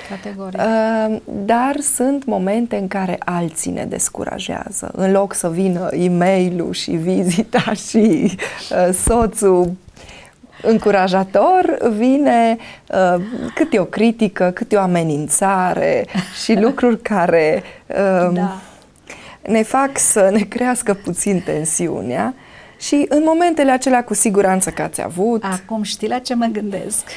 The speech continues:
Speaker 1: Mă gândesc la descurajările care veneau, uh, către Neemia,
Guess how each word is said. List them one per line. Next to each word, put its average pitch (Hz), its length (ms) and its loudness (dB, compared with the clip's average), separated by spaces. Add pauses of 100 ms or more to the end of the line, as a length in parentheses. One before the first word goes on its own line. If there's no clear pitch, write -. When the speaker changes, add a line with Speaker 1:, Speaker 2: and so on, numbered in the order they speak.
(140)
Speaker 1:
Mă 196 80 -6
gândesc 190 380 -4
la 180 100 -4
descurajările 185 880 -2
care 180 240 -2
veneau, 180 520 -4 (140)
uh, 180 260 -4 (720)
către 196 280 -2
Neemia, 180 580 0